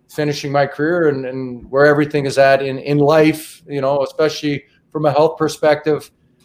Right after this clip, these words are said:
uh, the timing was just right. You know, my wife wanted to get started and, and we, we'd kind of been doing something to this effect for a long time.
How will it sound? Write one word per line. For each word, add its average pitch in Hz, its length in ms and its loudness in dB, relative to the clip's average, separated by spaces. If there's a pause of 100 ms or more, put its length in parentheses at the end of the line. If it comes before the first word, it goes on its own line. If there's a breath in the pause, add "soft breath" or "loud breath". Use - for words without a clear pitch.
(140)
uh, 131 220 0
the 135 100 -2
timing 175 460 0
was 170 100 -2
just - 240 -4
right. 160 240 2 (220)
You 120 100 -12
know, 131 140 -2
my 131 180 0
wife 147 380 0
wanted 147 240 -2
to 139 80 -6
get 143 180 -4
started 143 480 -2
and, 131 240 -6
and 123 360 -10 (680)
we, 131 200 -6 (120)
we'd 135 240 -8
kind 165 260 2
of 151 60 0
been 151 220 2
doing 151 360 4
something 170 520 0
to 165 120 -2
this 160 220 2
effect 156 380 0
for 151 120 0
a 139 60 4
long 143 240 4
time. 147 440 0